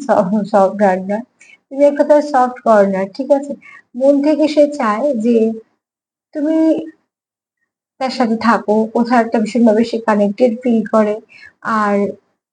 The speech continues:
এখানে তোমরা কেউ গান শেখো বা গান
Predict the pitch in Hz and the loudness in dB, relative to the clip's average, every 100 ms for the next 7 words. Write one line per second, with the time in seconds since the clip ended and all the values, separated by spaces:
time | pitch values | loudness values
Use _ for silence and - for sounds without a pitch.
0 | _ _ _ _ _ _ _ _ _ - | _ _ _ _ _ _ _ _ _ -4
1 | 262 294 294 277 269 262 277 247 233 220 | 2 4 4 2 2 2 2 2 0 -2
2 | 220 247 240 269 262 233 208 208 202 | -2 -4 -2 0 2 2 2 2 2